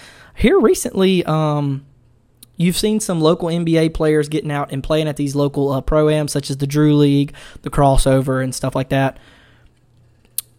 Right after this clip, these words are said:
DeJounte Murray was actually at the crossover and got into some beef with recent number one overall pick, Paolo Banchero from Duke. Apparently, DeJounte Murray did a little spin move on him,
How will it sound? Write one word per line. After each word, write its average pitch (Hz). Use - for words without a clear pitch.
DeJounte 160
Murray 160
was 139
actually 151
at 139
the -
crossover 135
and 139
got 147
into 349
some 147
beef 151
with 143
recent 143
number 170
one 156
overall 147
pick, -
Paolo 165
Banchero 139
from 131
Duke. 165
Apparently, 214
DeJounte 180
Murray 180
did 165
a 170
little 165
spin 170
move 165
on 156
him, 156